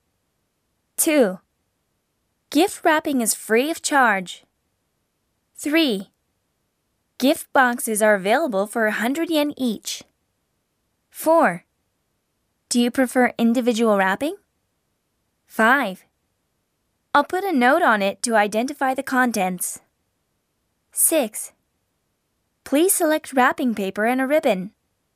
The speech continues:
Seven, do you need extra bags? Eight, do you need a paper bag?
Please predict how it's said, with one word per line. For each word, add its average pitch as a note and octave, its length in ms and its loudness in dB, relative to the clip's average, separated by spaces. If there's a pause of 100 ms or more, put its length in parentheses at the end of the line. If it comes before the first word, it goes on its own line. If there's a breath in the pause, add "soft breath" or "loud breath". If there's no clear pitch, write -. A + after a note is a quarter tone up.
(580)
Seven, B3 540 0 (1040)
do A3 120 0
you C4 120 2
need C#4 220 0
extra A#3+ 320 0
bags? G#3+ 560 0 (1160)
Eight, - 440 -2 (1080)
do A3 100 0
you B3+ 100 6
need C#4 180 2
a C4 60 2
paper A3 320 -2
bag? D#4 260 0